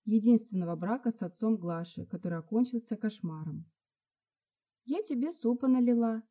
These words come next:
Аглая, совершенно довольная собой, уже ждала её за столом, на котором стояла тарелка с борщом, судя по виду, остывшим.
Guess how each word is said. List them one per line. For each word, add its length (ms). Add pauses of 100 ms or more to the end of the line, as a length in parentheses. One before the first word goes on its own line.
(540)
Аглая, 480
совершенно 640
довольная 540
собой, 460
уже 220
ждала 380
её 180
за 140
столом, 640
на 100
котором 320
стояла 460
тарелка 440
с 80
борщом, 680
судя 280
по 160
виду, 240
остывшим. 760